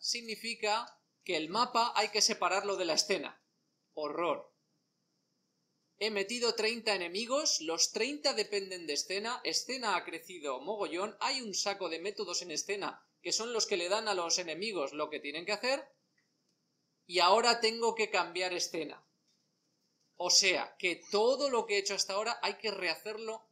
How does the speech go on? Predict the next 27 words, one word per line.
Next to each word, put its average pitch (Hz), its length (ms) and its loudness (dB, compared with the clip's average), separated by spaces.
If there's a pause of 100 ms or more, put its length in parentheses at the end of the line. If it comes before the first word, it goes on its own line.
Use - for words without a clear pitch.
entero, 147 680 -4 (580)
porque 151 280 -4
hay 160 80 0
que 180 80 -2
cambiar 143 280 -4
escena. 135 340 -8 (2250)
Conclusión, 185 840 0 (680)
esto 202 380 -2
que 196 60 -2
estamos 175 360 -4
haciendo 202 300 -4
aquí 226 440 -8 (240)
no 170 560 -6 (180)
es 160 240 -4
bueno 143 300 -4
hacerlo 123 320 -8
así, 214 340 2 (420)
porque 202 360 2
a 135 60 2
largo 180 300 2
plazo 220 600 -2
nos 151 300 -4
va 180 400 2 (120)
a 151 140 -8
costar 190 580 -2
muy 185 500 -6
caro. - 340 -4